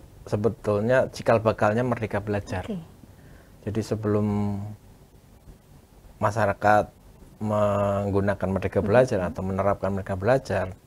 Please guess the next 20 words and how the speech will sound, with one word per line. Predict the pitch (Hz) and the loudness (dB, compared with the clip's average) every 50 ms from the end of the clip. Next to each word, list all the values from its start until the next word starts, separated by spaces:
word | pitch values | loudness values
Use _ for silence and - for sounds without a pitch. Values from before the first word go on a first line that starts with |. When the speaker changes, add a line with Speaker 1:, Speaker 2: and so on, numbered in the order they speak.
| - - - | -14 -8 -6
Speaker 1:
khususnya | 113 98 - 117 110 | -6 -2 0 0 0
masyarakat | 104 101 - 110 101 101 - - 101 - - | 0 -2 -2 -2 -4 -2 -2 -4 -4 -6 -6
pendidikan | - - 107 101 - 95 - 101 101 98 98 | -8 -4 -4 -4 -4 -2 -2 0 0 -2 -4
tinggi | - 107 110 127 131 | -2 0 4 4 6
ya, | 117 107 135 151 - | 6 6 4 2 -2
Speaker 2:
Ya. | 214 226 311 - - - - - - - - | -6 -8 -8 -12 -16 -20 -20 -20 -20 -14 -6
Speaker 1:
binus | - 110 110 120 120 117 | -4 -2 0 0 0 0
itu | 110 107 107 - 151 156 156 | -2 -4 -2 2 2 2 2
sudah | - 127 107 113 - - 131 135 147 151 143 131 - - | 2 -2 -2 -2 2 6 8 8 8 6 2 -4 -8 -6
membuat | 117 117 117 113 113 113 131 143 - - | -4 -2 0 2 6 6 6 6 6 2
kurikulum | - - - 120 110 - - 117 113 107 104 117 131 147 165 185 185 180 - - - - - - - - - - - | -4 -2 0 0 -2 -2 0 2 2 4 6 6 6 6 4 2 -2 -6 -10 -20 -20 -20 -20 -20 -20 -20 -10 -2 2
yang | 113 117 | 4 4
memberikan | 117 117 113 113 107 110 110 104 - 131 143 143 143 | 4 4 4 4 4 2 2 2 2 2 2 2 0
fleksibilitas | - - 131 120 - - - 131 123 - 123 117 107 113 - - 135 143 147 - - - - - - | -2 0 0 0 0 0 -6 -6 -2 2 4 4 4 4 4 4 2 2 2 0 -6 -8 -10 -8 0
belajar. | - 139 139 139 - - - - 110 98 - - | 6 10 12 12 12 10 8 4 4 4 4 -2
Speaker 2:
Oh. | - 233 277 277 214 175 151 - - - - - - - - - - - - - | -6 -6 -4 -4 -6 -8 -10 -12 -16 -20 -20 -20 -20 -20 -20 -20 -20 -20 -10 -4
Speaker 1:
Fleksibel | - 120 120 - 117 - 131 131 | -2 -2 -2 0 2 4 4 4
itu | 139 160 | 6 8
maksudnya | 165 151 143 143 131 143 151 160 | 8 8 8 8 6 6 6 6
begini, | 147 135 120 117 110 98 98 95 92 98 95 | 6 6 2 2 0 0 0 0 -2 -4 -8